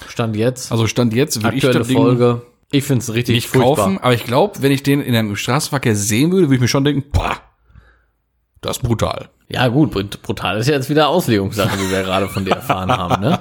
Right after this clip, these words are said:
Speaker 2: <laughs> Nee, aber also ich find den jetzt nicht, äh, so hart kacke.
Speaker 1: Echt nicht?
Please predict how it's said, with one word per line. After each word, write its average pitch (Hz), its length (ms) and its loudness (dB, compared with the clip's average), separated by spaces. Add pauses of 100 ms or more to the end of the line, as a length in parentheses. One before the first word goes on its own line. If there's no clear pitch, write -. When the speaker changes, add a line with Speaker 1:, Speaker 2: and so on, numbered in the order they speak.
(100)
Speaker 2:
<laughs> 113 60 -6 (280)
Nee, 110 160 2
aber 117 220 2
also 107 160 -6
ich 101 100 -6
find 117 140 0
den 107 100 2
jetzt 95 180 -2
nicht, 101 260 -4
äh, 202 440 0 (200)
so 151 260 2
hart 98 400 -6
kacke. 202 480 -6
Speaker 1:
Echt - 260 -4
nicht? 233 280 2